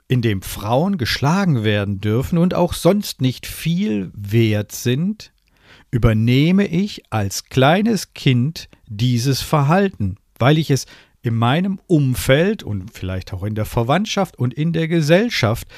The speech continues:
überall sehe und nehme es natürlich in mein Erwachsensein mit und bringe es dann später auch meinen eigenen Kindern bei. Ich hinterfrage das nicht.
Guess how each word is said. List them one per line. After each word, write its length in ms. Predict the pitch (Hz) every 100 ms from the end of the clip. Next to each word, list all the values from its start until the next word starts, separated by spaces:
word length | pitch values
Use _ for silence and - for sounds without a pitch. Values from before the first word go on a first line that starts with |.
| - - _
überall 640 | 139 120 131 - 117 113
sehe 500 | 101 107 107 127 175 - - - - - _
und 300 | 143 156 - _ -
nehme 500 | 110 139 214 247 -
es 180 | 135
natürlich 580 | 127 117 - 196 185 -
in 240 | - 196 208
mein 400 | 139 127 143 175
Erwachsensein 1160 | - 120 101 165 - - 139 104 104 95 107
mit 480 | 123 160 208 - - - _ _ _ _ _ _ _ _ _ _ _ _ _ _ _ _ _ _ _ _ -
und 180 | 156 147
bringe 300 | 214 240 147
es 180 | 117 -
dann 160 | 156
später 480 | 180 - 98 92 120
auch 220 | - 123 -
meinen 320 | - 92 95 -
eigenen 520 | 120 175 190 120 98
Kindern 440 | - 110 98 95
bei. 200 | 92 82 -
Ich 120 | 131
hinterfrage 640 | 190 175 165 - 196 170
das 260 | 123 95 -
nicht. 280 | 90 87